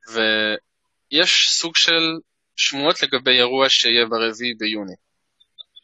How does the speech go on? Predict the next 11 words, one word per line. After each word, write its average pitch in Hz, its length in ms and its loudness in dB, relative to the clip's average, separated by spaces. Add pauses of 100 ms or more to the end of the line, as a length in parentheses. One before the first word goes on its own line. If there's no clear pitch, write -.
(200)
אז 110 280 -4
אנשים 117 400 -2
כבר 120 200 -2 (2000)
בהייפ, 143 600 2
ויש 107 1040 -6
כל - 120 -10
מיני 123 200 -4
כתבות. 123 560 -4 (2250)
והרבה 117 400 2
מהעיתונאים 143 1300 0
גם 139 180 -2